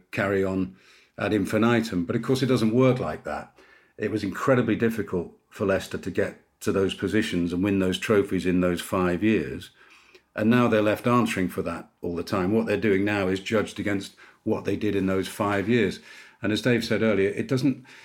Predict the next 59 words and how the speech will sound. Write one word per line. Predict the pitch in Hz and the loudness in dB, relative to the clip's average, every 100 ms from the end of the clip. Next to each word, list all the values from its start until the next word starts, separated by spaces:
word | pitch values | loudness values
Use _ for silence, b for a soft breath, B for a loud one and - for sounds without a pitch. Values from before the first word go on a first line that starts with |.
| B B B | B B B
it | |
doesn't | 170 131 | 0 2
always | 131 120 110 | 4 4 2
follow | - - 123 107 92 | -2 0 2 4 2
that | 92 98 | 0 0
you're | 104 | 0
gonna | 98 | -2
carry | 92 - 104 98 | -2 -2 0 2
on | 104 95 | 2 0
on | 92 | 0
that | 92 - | -2 -4
path. | - 92 82 - | -6 -4 -4 -6
I | |
mean, | 101 107 | -2 0
where | 123 | 0
do | 113 | 2
they | 113 | 2
go | 120 110 | 2 0
from | - - | -4 -8
fifth, | - 101 73 - - | -6 -6 -6 -8 -8
you | 92 | -8
know? | 65 62 - B B | -8 -12 -20 B B
Are | 92 | -2
they | 110 | 2
gonna | 113 | 6
win | 113 113 | 6 6
the | |
league | 113 117 113 | 6 4 2
again | 104 117 120 | 0 2 2
in | 123 | 2
the | 104 | 0
next | 107 - | -2 -6
ten | - 101 104 | -4 -2 0
years? | 104 98 | -2 -6
It's | 113 | -10
extremely | - - 117 107 92 | -10 -4 0 0 0
doubtful. | 92 101 95 - 80 | 0 -2 -4 -8 -12
So | - 104 95 92 B B B B B B 117 | -6 -2 -2 -2 B B B B B B 0
they're | 107 107 | 2 0
carrying | - 143 143 139 117 110 | -2 0 4 6 6 4
the | 98 | 4
burden | 113 110 98 87 | 2 2 2 -2
to | 90 | -2
some | 101 92 | -2 -2
extent | - - 90 80 | -2 -4 -4 -4
of | - - | -8 -4
their | 92 90 90 - | -2 -2 -4 -10
successful | - - - 107 - - 85 - - | -8 -8 -2 -2 -4 -8 -10 -10 -14
past. | - 104 - - - - b b b b b | -4 -4 -4 -12 -16 -18 b b b b b
And | 107 104 | -4 -2
the | |
question | 113 127 110 107 | 0 0 0 0
is | 101 | 0
always | 101 98 98 92 | 2 2 2 2
whether | 101 92 | 0 0
the | 95 95 | 2 2
owners | 95 92 92 | 2 0 -2
are | |
re-, | 87 92 | -2 -2